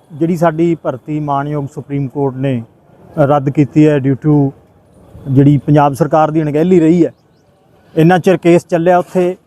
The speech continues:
ਔਰ ਇੱਕ ਵੀ ਪੇਸ਼ੀ 'ਤੇ ਪੰਜਾਬ ਦੇ ਐਡਵੋਕੇਟ ਜਨਰਲ ਪੇਸ਼ ਨਹੀਂ ਹੋਏ,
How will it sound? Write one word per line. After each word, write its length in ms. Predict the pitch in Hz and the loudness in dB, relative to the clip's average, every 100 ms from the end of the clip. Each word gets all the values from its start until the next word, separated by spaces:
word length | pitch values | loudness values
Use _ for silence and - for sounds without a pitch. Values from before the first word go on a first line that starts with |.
| _ _ _ _ - | _ _ _ _ -4
ਔਰ 180 | 165 175 190 | -2 0 0
ਇੱਕ 220 | 185 233 | 0 0
ਵੀ 260 | 214 220 | 0 0
ਪੇਸ਼ੀ 360 | 208 196 180 202 | 0 -2 0 -4
'ਤੇ 280 | 175 190 185 | 0 2 2
ਪੰਜਾਬ 480 | 180 160 156 156 151 | -2 -2 0 0 0
ਦੇ 320 | 165 156 156 - _ _ _ - | -2 -2 -4 -12 _ _ _ -4
ਐਡਵੋਕੇਟ 420 | 151 160 160 175 | -2 0 0 -2
ਜਨਰਲ 340 | 143 156 160 156 | -2 -2 -2 -2
ਪੇਸ਼ 300 | 156 147 170 | -2 -2 0
ਨਹੀਂ 120 | 160 | 2
ਹੋਏ, 220 | 156 185 | 0 -2